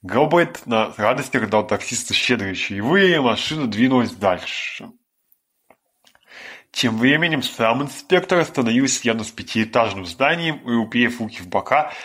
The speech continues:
стал смотреть вверх. Девушка из больницы сообщила ему номер квартиры доктора Бейзларда, но он был озабочен проблемой того, как ему до ней добраться. Ибо у Гэлбрайта не было с собой необходимых ключей, отмычек или чего-нибудь подобного.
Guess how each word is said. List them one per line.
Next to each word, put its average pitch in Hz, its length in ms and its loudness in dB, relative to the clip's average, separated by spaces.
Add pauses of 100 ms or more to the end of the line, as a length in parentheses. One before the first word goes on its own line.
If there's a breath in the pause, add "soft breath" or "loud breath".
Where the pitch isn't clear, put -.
(100)
стал 123 360 2
смотреть 110 440 -6
вверх. - 460 -18 (560 loud breath)
Девушка 127 460 2
из 107 80 -2
больницы 135 440 2
сообщила 131 580 0
ему 113 120 2
номер 123 300 0
квартиры 120 480 -4
доктора 107 400 -2
Бейзларда, 147 540 2
но 117 200 4
он 123 120 0
был 117 120 4
озабочен 113 560 2
проблемой 110 460 0
того, 127 260 2
как - 320 -4
ему 120 100 -4
до 107 140 -2
ней 104 140 -4
добраться. 104 560 -2 (460 loud breath)
Ибо 104 220 -4
у 104 60 0
Гэлбрайта 135 400 2
не 127 140 2
было 117 180 0
с 107 100 -6
собой 107 220 0
необходимых 101 460 -4
ключей, 143 560 2
отмычек 135 680 -2
или 120 300 0
чего-нибудь 113 580 0
подобного. 110 540 -4